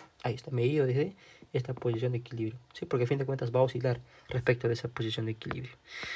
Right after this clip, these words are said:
Bien, dicho esto, ya conocemos la amplitud. Ahora me interesa la frecuencia,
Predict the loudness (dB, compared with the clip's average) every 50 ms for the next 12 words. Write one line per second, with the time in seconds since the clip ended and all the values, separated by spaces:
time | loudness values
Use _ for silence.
0 | -10 -12 -6 0 2 2 4 4 2 2 6 6 6 6 4 2 0 0 2 4
1 | 2 2 2 2 0 0 0 -2 0 0 0 0 0 0 -2 -4 -4 -4 -6 -6
2 | -4 0 0 0 0 0 -8 -20 -20 -20 -10 0 6 8 8 8 8 6 4 2
3 | 4 6 4 6 6 4 2 2 0 -2 -4 -4 -4 -6 -6 -6 -12 -14 -18 -20